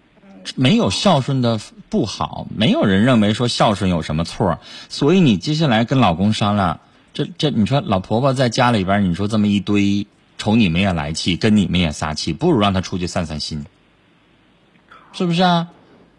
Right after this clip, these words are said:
Speaker 2: 实在不行，嫌日本贵，你上泰国便宜，两千块钱就去了，是不是也行？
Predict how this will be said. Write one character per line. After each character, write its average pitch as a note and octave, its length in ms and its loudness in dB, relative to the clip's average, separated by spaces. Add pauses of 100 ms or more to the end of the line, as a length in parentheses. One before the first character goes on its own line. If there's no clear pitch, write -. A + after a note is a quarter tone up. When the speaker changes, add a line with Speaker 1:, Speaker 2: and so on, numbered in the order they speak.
(180)
Speaker 2:
实 - 160 -6
在 F3+ 160 4
不 F3 100 2
行， D#3 200 2
嫌 C#3 160 2
日 E3 160 2
本 G2+ 240 2
贵， C#3 260 2
你 G#2+ 140 2
上 C#3+ 180 -2
泰 D#3 180 -2
国 A2+ 160 0
便 F#2+ 300 -2
宜， A#2 180 -2 (220)
两 F#2 160 -2
千 A#2 140 -2
块 A2 100 2
钱 G2 160 -2
就 G2+ 60 -2
去 G#2 180 -6
了， F2 120 -8 (1700)
是 G#3+ 120 0
不 G3 60 4
是 E3+ 40 6
也 C#3 60 4
行？ C3+ 300 2